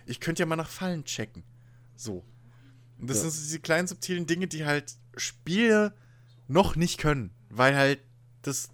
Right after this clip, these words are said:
Speaker 1: zu kompliziert wäre umzusetzen. Die können halt nicht, du kannst halt als Programmierer musst du halt irgendwas vorgeben. Noch. So, noch haben wir keine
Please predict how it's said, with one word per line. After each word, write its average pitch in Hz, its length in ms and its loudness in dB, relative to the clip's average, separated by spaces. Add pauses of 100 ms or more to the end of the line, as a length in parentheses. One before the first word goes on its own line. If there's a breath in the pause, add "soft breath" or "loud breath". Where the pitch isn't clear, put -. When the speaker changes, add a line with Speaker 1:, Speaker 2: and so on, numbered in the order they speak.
(120)
Speaker 1:
zu - 220 -4
kompliziert 170 640 -2
wäre 139 140 -2
umzusetzen. 127 600 -6
Die 95 80 -14
können 143 220 0
halt 147 180 -2
nicht, 139 160 -8 (260 loud breath)
du 113 60 -6
kannst 135 260 4
halt 151 100 6
als 143 140 -2
Programmierer 151 640 2 (440 soft breath)
musst 165 240 2
du 139 100 2
halt 139 180 0
irgendwas 135 340 0
vorgeben. 104 680 -2 (840 soft breath)
Noch. 107 420 -2 (300)
So, 113 160 -4
noch 160 220 6
haben 151 100 0
wir 147 100 4
keine 147 640 2